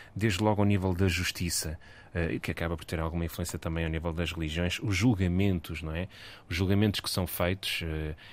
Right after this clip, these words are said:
e tradicionalmente nós dizemos que o juiz é a boca da lei. Ora, se uma máquina conseguir incorporar nela própria todas as leis e interrelacionar, eh, as diferentes leis que existem, uma máquina, e esta pergunta é para, para a sua professora Maria,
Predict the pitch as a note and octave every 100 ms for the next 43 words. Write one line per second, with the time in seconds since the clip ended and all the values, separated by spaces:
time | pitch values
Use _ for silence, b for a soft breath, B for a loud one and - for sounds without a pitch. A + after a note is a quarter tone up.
0 | B F#2 F2+ F2 F2 F#2+ F#2+ F2+ G2+ E2+
1 | F2 F#2+ - G2 F2 F2+ G#2+ G2 F#2+ G#2
2 | G2 F#2 E2+ D#2 D#2 E2 E2 - A#2 A#2
3 | G#2+ G#2 G2 - E2 E2 F#2+ F#2 - G2
4 | F2+ F2 F2+ - F#2+ F2+ F#2 G2 F#2 F#2
5 | E2+ - D2+ B B B - - C#3+ A#2+
6 | F#2 G2 D#2+ F2+ E2+ D#2+ F2 F#2+ F#2+ F2+
7 | F#2+ F#2 G2+ F2+ E2+ - F2+ D#2 D2+ E2
8 | F2+ - A2 G2 G#2 G2 - F#2 D#2+ F2+
9 | - F2+ B B B B - G#2 F#2+ G2+
10 | G2 - E2+ E2+ E2 - - F#2 F2 -
11 | E2 D#2 D#2+ D#2+ - D#2 - F2 D#2+ D#2
12 | D#2 E2 E2+